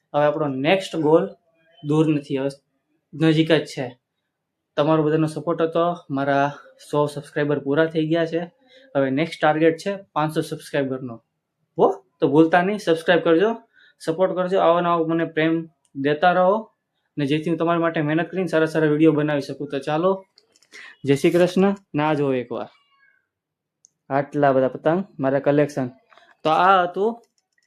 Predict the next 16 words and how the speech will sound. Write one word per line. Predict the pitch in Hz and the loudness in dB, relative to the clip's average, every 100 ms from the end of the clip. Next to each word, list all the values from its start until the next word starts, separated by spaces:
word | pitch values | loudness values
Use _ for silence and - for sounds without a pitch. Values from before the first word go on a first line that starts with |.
| _ _ 143 | _ _ -6
મારા | 151 160 | -2 -2
પતંગનું | 160 160 170 170 156 | -4 -6 -6 -6 -4
કલેક્શન. | 143 165 175 185 190 190 _ _ - | -2 -2 -6 -8 -10 -12 _ _ -8
હવે | 147 | -6
નેક્સ્ટ | 131 143 170 - | -4 -4 -6 -4
વીડિયો | 165 165 | -2 -2
આપણે | 156 147 | -2 -4
ડગરવાડ | 147 147 156 156 135 135 | -4 -2 -2 -2 -4 -6
માર્કેટનો | 139 143 175 185 | -6 -6 -8 -6
લાવશું, | 175 175 180 175 165 | -2 -2 -2 -6 -4
બીજો | 135 131 139 | -4 -2 -2
વીડિયો | 139 139 | 0 -2
આપણે | 139 139 123 123 | -4 -8 -6 0
લાઈવ | 170 208 - _ _ _ - | 0 0 -8 _ _ _ -10
પતંગ | 131 131 151 | -8 -6 -6
ચગાવશું | 156 151 160 160 139 | 0 2 2 0 -4